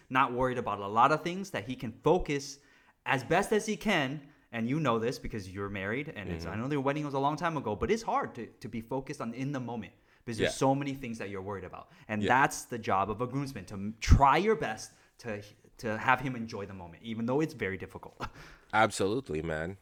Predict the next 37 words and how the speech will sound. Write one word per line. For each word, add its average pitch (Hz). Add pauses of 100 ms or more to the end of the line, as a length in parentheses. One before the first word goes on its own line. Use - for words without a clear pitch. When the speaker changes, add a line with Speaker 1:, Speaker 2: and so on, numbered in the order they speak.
(120)
Speaker 2:
It, 95
uh, 123
it's -
like, 311 (100)
I -
mean, 202
we 226
play 208
team 135
sports, -
right? 82
We 110
play 131
hoops, 107
man. 78
And 110
you 107
Speaker 1:
Mm-hmm. 101
Speaker 2:
just 92
kinda 117 (440)
know 107
that 98
if 98
it's -
the 98
big 101
day 95
of 90
one 85
of 92
your 107
teammates, 90
your 90
job 92
is 107
Speaker 1:
Mm-hmm. 107
Speaker 2:
to 95